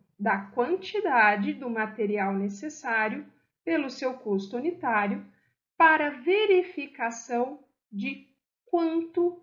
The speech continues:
se irá realmente gastar para se produzir este único produto.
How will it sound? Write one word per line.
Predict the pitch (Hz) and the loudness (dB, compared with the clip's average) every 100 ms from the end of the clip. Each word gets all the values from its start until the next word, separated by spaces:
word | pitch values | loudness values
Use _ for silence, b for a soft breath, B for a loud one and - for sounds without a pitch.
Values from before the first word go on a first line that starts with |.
| _ | _
se | - - 339 | -12 0 2
irá | 294 233 226 | 4 4 4
realmente | 208 262 330 294 247 233 240 - 269 | 2 -2 -2 -2 -6 -6 -6 -12 -16
gastar | 220 190 247 349 - - - 226 196 202 - _ _ _ | -12 -2 -2 -2 -8 -12 0 2 2 -2 -10 _ _ _
para | 285 247 220 233 247 - _ _ _ | 2 2 2 0 -6 -10 _ _ _
se | - 302 | -6 -6
produzir | - _ 349 359 392 381 381 269 247 247 277 - _ _ _ | -6 _ 0 2 4 4 4 2 -6 -6 -8 -12 _ _ _
este | 254 247 247 - 247 - | 0 0 0 -10 -14 -12
único | 285 330 349 330 - 302 | -2 2 4 2 -2 -4
produto. | 330 269 190 - - | -4 -2 -4 -6 -16